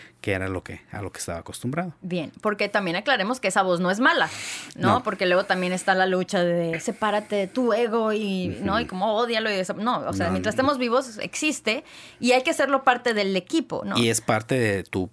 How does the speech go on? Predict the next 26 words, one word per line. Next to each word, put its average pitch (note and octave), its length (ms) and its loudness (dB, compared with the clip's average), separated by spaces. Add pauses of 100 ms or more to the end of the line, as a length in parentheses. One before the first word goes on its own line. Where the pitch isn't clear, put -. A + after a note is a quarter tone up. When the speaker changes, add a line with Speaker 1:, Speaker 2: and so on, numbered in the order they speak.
(120)
Speaker 1:
yo G2+ 380 2
interior, G#2 520 2
es F#2+ 100 -4
parte - 280 -4
de F#2+ 140 0
tu F2+ 320 -8 (200)
mi-, G#2+ 300 0 (260)
yo G#2+ 300 0
mismo, A2 580 0
y G2 140 -2
entonces... G#2 680 -6 (320)
Eh, G2 400 -2 (380)
por A2 220 2
muy B2 720 2
negativo B2 560 2
que A2+ 120 -2
sea, B2+ 300 -2
es - 240 -2
parte G#2+ 320 -4
de G2+ 100 -6
ti E3 240 2 (220)
y A2+ 120 -2
tienes A2 260 0
que A#2 60 -2
aprender G2+ 440 -2
a, G#2+ 300 0